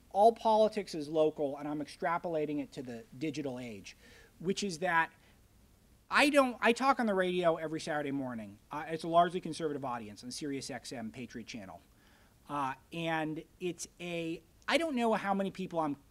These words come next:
com-, convincing or converting, but I'll tell you, they all have friends and family.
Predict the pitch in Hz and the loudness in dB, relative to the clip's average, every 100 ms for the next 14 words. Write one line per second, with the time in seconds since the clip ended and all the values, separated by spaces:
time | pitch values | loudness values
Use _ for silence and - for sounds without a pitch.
0 | - 165 147 127 - - 139 139 180 180 | -14 -8 -6 -8 -14 -12 -6 -4 -4 -4
1 | 170 151 131 135 123 147 147 143 143 - | -6 -6 -6 -6 -2 2 2 0 -4 -10
2 | - - _ _ _ 185 208 208 269 302 | -20 -20 _ _ _ 4 4 6 2 4
3 | 196 214 302 262 185 196 170 139 156 185 | 4 6 6 6 2 -2 -2 -2 -2 -2
4 | 104 - | -4 -12